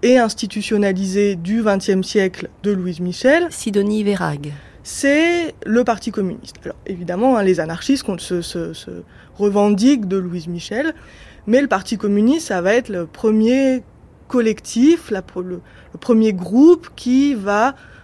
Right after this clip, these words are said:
Speaker 1: institutionnaliser cette mémoire en faisant tous les ans des rendez-vous, euh, des manifestations à Levallois-Perret pour célébrer l'anniversaire de sa mort. Et le Parti communiste va, voilà, relire la figure de Louise Michel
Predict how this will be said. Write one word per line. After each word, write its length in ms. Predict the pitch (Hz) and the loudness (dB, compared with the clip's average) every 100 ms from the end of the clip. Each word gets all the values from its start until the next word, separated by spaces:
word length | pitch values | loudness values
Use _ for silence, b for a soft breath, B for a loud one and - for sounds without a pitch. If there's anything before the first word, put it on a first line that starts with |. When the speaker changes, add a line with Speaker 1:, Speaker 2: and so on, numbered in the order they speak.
| B | B
Speaker 1:
institutionnaliser 1080 | 226 247 - 208 220 - 208 185 180 180 220 | -2 -2 -2 -6 -6 -4 -2 -2 -2 -2 -2
cette 220 | 214 170 | -2 -6
mémoire 640 | 196 175 180 208 302 311 - | -6 -4 -2 2 2 0 -6
en 200 | 202 214 | -2 -2
faisant 580 | 214 202 185 202 269 302 B B B B | -2 -6 -2 0 0 -2 B B B B
tous 140 | 208 | -4
les 260 | 196 202 202 | -2 0 0
ans 160 | 214 | 0
des 160 | 220 185 | 0 -2
rendez-vous, 580 | 175 185 185 175 208 226 B B B - | -4 -2 -2 -2 -4 -6 B B B -14
euh, 80 | |
des 120 | 165 185 | -6 -2
manifestations 840 | 190 214 214 208 214 196 240 220 | 2 2 0 0 0 0 -2 -2
à 160 | - 214 | 0 2
Levallois-Perret 880 | 220 196 196 196 185 196 196 208 208 B | 2 0 0 0 0 -2 0 0 -2 B
pour 120 | 160 | -14
célébrer 380 | - 180 185 190 | -4 -2 0 0
l'anniversaire 520 | 175 175 170 165 180 | -2 -4 -8 -6 -8
de 120 | 165 160 | -8 -10
sa 180 | 175 | -10
mort. 440 | 170 190 269 339 - B B B B | -6 0 0 0 -6 B B B B
Et 280 | 226 302 311 | 2 2 0
le 120 | 202 | -2
Parti 320 | 170 - 233 | -4 -8 -8
communiste 640 | 196 175 175 196 262 277 | -6 -6 -2 0 0 0
va, 180 | 180 180 | -2 -4
voilà, 400 | 180 - 175 - - B B | -4 -6 -6 -8 -14 B B
relire 640 | 214 254 214 202 262 311 226 | 2 2 2 2 0 0 -2
la 120 | 226 | -4
figure 340 | - 202 233 | -4 -4 -2
de 80 | 196 | -2
Louise 260 | 180 185 170 | -4 -6 -6
Michel 540 | 180 - 247 - 185 | -8 0 2 2 -2